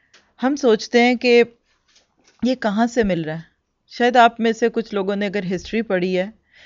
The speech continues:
तो सऊदी अरब की तारीख में वो वक्त गुजर चुका है कि जहाँ इस तरह से इस्लाम का निफाज नहीं था। एक वक्त ऐसा था कि यहाँ भी कब्रें और बहुत इस तरह के शिरक वाले काम शुरू हो चुके थे।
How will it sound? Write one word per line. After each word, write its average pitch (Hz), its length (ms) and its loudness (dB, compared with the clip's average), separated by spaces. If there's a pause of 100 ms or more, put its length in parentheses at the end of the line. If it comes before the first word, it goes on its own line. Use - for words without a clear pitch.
(320)
तो 233 420 2
सऊदी 208 420 0
अरब 226 240 2
की 254 140 -6
तारीख 214 460 0
में 226 100 -2
वो 226 180 -4
वक्त 214 220 -4
गुजर 208 260 2
चुका 202 280 -6
है 160 160 -8 (100)
कि 208 100 -4
जहाँ 202 360 0
इस 202 160 -8
तरह 220 220 -2
से 214 120 -6
इस्लाम 190 340 -2
का 208 100 -4
निफाज 202 520 -4
नहीं 196 240 -2
था। 202 240 -8 (460)
एक 233 200 0
वक्त 240 200 -2
ऐसा 214 260 0
था 254 160 -2
कि 254 120 -6
यहाँ 214 400 0
भी 214 200 -2
कब्रें 202 500 -4
और 180 500 0 (400)
बहुत 220 380 -2
इस 208 120 -8
तरह 208 240 0
के 208 200 -2
शिरक 208 340 -6
वाले 202 180 0
काम 185 260 -4
शुरू 226 260 -4
हो 185 140 -2
चुके 175 320 -6
थे। 165 400 -10